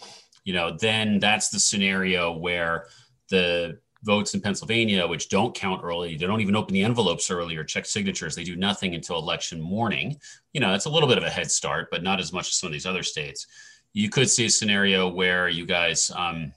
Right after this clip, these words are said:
where we, uh, need to wait for fr-,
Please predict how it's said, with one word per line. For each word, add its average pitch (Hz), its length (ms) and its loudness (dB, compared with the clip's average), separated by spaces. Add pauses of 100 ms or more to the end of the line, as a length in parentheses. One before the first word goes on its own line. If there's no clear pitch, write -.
(440)
where 92 220 -2
we, 90 220 -2
uh, 82 260 -2 (920)
need 95 300 0
to 87 320 0
wait 90 400 -6
for 85 560 -4 (400)
fr-, - 320 -10